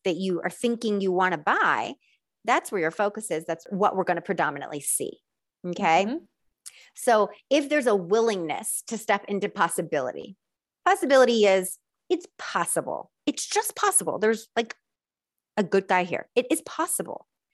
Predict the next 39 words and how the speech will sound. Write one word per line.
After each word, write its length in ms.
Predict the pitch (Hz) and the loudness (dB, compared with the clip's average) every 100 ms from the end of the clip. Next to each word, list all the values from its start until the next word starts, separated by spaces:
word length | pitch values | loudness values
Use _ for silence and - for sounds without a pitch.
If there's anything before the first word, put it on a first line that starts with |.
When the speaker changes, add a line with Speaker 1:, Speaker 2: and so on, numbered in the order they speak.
| _ | _
Speaker 1:
It's 140 | 269 - | -8 -6
possible 500 | - 320 370 277 262 | 2 4 4 2 2
there's 200 | 240 226 | 2 2
a 40 | |
guy 280 | 208 233 262 | 2 2 2
I 60 | 226 | 0
have 120 | 208 | -2
never 440 | 202 196 190 208 | -4 -2 0 0
dated 280 | 180 175 170 | 0 0 0
in 120 | 156 | -2
this 160 | 151 - | -4 -6
town. 220 | 156 143 | -6 -4
It's 180 | 247 254 | -6 -4
possible 680 | - 440 480 208 175 165 - - - - | 0 0 2 2 4 4 0 -10 -20 -6
that 160 | 226 | -6
somebody 540 | - - 480 427 220 208 | -2 0 2 4 4 2
could 180 | 226 | 0
move 360 | 180 196 254 226 | -2 0 0 0
here 180 | 165 165 | -2 0
within 260 | 165 175 | 0 -2
the 60 | 165 | -4
next 260 | 156 - - | -6 -6 -8
couple 180 | 165 143 | -6 -4
of 40 | |
months. 520 | 135 - - - - _ | -6 -8 -12 -12 -12 _
Like, 140 | - 320 | 0 0
it's 100 | - | 2
possible. 440 | 381 494 - 185 | 2 2 2 2
And 120 | 226 233 | 2 2
I 80 | 330 | 2
have 160 | 381 | 2
worked 260 | 277 247 247 _ _ | 4 0 0 _ _
with 160 | 233 202 | 0 2
women 260 | 208 202 | 0 0
in 160 | 185 214 | -2 -2
the 120 | 220 | -4
smallest 840 | - - 196 196 202 196 190 190 151 | -6 -12 -8 -2 2 4 2 0 -4
of 80 | |
towns, 520 | - 131 - - - | -4 -6 -6 -14 -20